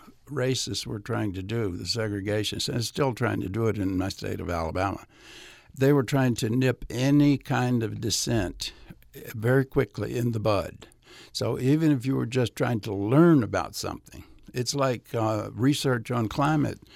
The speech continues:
now and research on mass shootings being outlawed now by the government. You can't, uh, re-, you can't get government money to research those things. <clears throat> Well, in those days, they had to, uh,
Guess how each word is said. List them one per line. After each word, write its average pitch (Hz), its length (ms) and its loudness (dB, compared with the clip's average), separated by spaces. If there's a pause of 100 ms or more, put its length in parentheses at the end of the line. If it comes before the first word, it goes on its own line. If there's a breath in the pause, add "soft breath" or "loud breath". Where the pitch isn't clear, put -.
(260 loud breath)
now 104 320 2
and 101 140 0
research 131 440 0
on 123 220 4
mass 131 260 2
shootings 135 480 0
being 135 400 2
outlawed 123 540 2
now 104 320 -2
by 117 180 0
the 107 100 -4
government. 135 380 -2
You 127 120 0
can't, 147 420 -4 (420 loud breath)
uh, 113 120 -2
re-, 143 220 -2
you 143 200 2
can't 156 280 0
get 147 260 0
government 120 340 0
money 139 280 0
to 123 140 -4
research 131 640 -2
those 120 240 -2
things. 160 380 -2 (120)
<clears throat> 165 460 12
Well, 127 200 4 (200 loud breath)
in 156 200 6
those 156 240 6
days, 131 260 2
they 117 120 0
had 135 220 -2
to, 104 140 -2 (420 loud breath)
uh, 107 380 -2